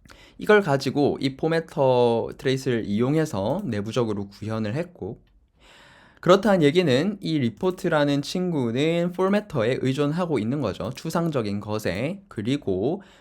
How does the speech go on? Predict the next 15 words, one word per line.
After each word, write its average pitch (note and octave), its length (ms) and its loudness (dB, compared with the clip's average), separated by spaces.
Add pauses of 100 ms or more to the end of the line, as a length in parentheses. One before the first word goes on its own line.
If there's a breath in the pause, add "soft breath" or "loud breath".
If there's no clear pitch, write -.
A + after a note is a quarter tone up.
(100)
구체적인 C#3+ 960 -2 (400)
이 G2+ 160 -4
우리 F#2+ 560 -4
전략들도, G2+ 1000 -2
이 G2+ 120 -8
저수준의 B2+ 600 -4
구현을 A#2 720 -2 (160 loud breath)
담당하고 B2 640 0
있는 G2+ 540 -2 (440 loud breath)
이 B2+ 380 -2
전략들도 C3 1120 0
당연히 A2+ 600 -2
포매터에 D3 800 -4
의존하고 A#2 760 -4
있습니다. - 600 -10